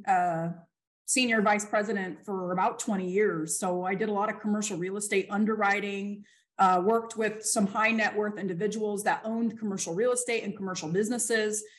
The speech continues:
And, you know, as I was coming up through the ranks in banking, I had a lot of clients that would mentor and coach me, like, "One day you need to start investing in real estate because,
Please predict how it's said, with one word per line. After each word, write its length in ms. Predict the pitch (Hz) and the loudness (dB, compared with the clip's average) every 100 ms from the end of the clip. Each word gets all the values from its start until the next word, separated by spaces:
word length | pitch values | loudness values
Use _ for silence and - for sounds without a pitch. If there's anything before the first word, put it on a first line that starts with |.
| - _ | -20 _
And, 360 | 214 208 196 185 | 4 4 4 4
you 80 | 285 | 4
know, 100 | 202 | 6
as 180 | 208 208 | 2 0
I 80 | |
was 120 | 202 196 | -2 -2
coming 260 | 269 233 | -2 -2
up 180 | 220 - | -2 -6
through 100 | 247 | -6
the 100 | 208 | -4
ranks 360 | 202 226 277 - | 0 2 2 0
in 180 | 190 180 | -2 0
banking, 560 | 220 277 226 190 180 | 2 2 0 -4 -2
I 80 | 170 | -2
had 200 | 202 214 | 0 0
a 40 | |
lot 180 | 180 202 | 2 0
of 100 | 190 | -2
clients 420 | - 214 214 190 | -4 -2 -2 -2
that 180 | - 170 | 0 0
would 100 | 185 | 0
mentor 380 | 185 208 208 185 | 0 0 0 0
and 100 | 156 | 0
coach 300 | 214 220 - | 0 -2 0
me, 140 | 190 | -2
like, 260 | 170 165 170 | 0 0 0
"One 240 | 226 262 | 4 6
day 340 | 220 233 214 185 | 6 4 2 0
you 160 | 185 | 0
need 180 | 220 196 | 0 -2
to 80 | 175 | -4
start 440 | - 214 196 185 | 0 4 4 2
investing 520 | 185 175 208 220 185 175 | -4 -2 0 0 -2 0
in 100 | 165 | 2
real 260 | 214 285 | 4 4
estate 460 | 196 - 180 170 185 | 4 2 -2 -4 -6
because, 520 | 185 185 180 170 - | -2 2 4 2 -2